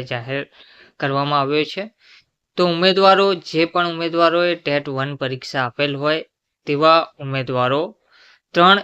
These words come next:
એક બે હજાર છવ્વીસ સુધીમાં પોતાની ઓ એમ આર શીટ ડાઉનલોડ કરી લે. આ ઓ એમ આર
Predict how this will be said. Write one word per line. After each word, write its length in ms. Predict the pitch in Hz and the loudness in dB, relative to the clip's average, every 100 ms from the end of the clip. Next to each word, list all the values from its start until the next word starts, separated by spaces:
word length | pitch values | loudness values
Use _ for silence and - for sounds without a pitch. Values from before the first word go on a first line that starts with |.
| - | 0
એક 180 | 170 165 | 0 0
બે 140 | 151 151 | 0 0
હજાર 280 | 143 143 139 | 2 2 0
છવ્વીસ 540 | - 151 139 160 170 - - - | -4 -10 -4 0 0 -2 -16 -20
સુધીમાં 600 | - 151 151 160 135 - _ _ _ _ | -8 -4 -2 0 -2 -4 _ _ _ _
પોતાની 500 | 151 139 165 165 170 175 220 _ _ - | -6 0 2 2 -2 -4 -14 _ _ -6
ઓ 120 | 143 | 0
એમ 200 | 143 135 | 0 0
આર 140 | 131 123 | -2 -4
શીટ 280 | - 147 147 | -2 -4 -2
ડાઉનલોડ 540 | - 123 123 127 135 - | -6 -4 -4 -4 -4 -4
કરી 260 | 127 135 | -6 -4
લે. 160 | 143 165 - _ _ _ _ _ _ _ | -2 -4 -6 _ _ _ _ _ _ _
આ 240 | 165 175 190 170 | 2 4 4 4
ઓ 100 | 160 156 | 4 4
એમ 240 | 151 151 | 2 0
આર 160 | 143 | 0